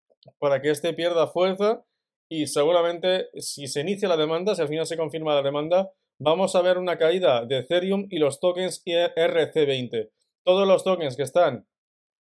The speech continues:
basados en la cadena de bloques o que tienen que ver con la cadena de bloques de Ethereum, pues podrían verse perjudicados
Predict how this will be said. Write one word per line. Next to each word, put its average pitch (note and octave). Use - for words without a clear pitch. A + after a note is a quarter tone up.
basados C3+
en C3+
la B2
cadena C#3+
de D#3
bloques D3+
o D3
que D3+
tienen G#3+
que F3+
ver G3
con D#3+
la C3+
cadena C#3+
de D3+
bloques D3
de C3+
Ethereum, E3
pues D3
podrían D3+
verse B2
perjudicados C3+